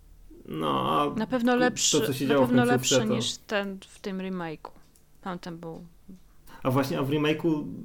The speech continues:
Speaker 1: jak to wypadało?
Speaker 2: Był,
Speaker 1: Bo
Speaker 2: był
Speaker 1: chyba o tym nie
Speaker 2: ogromny,
Speaker 1: wspominałaś.
Speaker 2: wyglądał jakby, jakby, wiesz,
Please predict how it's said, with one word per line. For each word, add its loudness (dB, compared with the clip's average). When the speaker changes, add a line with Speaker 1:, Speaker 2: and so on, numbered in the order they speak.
Speaker 1:
jak 0
to 0
wypadało? 0
Speaker 2:
Był, -2
Speaker 1:
Bo -6
Speaker 2:
był 0
Speaker 1:
chyba 2
o 4
tym -4
nie 4
Speaker 2:
ogromny, 4
Speaker 1:
wspominałaś. 0
Speaker 2:
wyglądał 2
jakby, 0
jakby, -4
wiesz, -2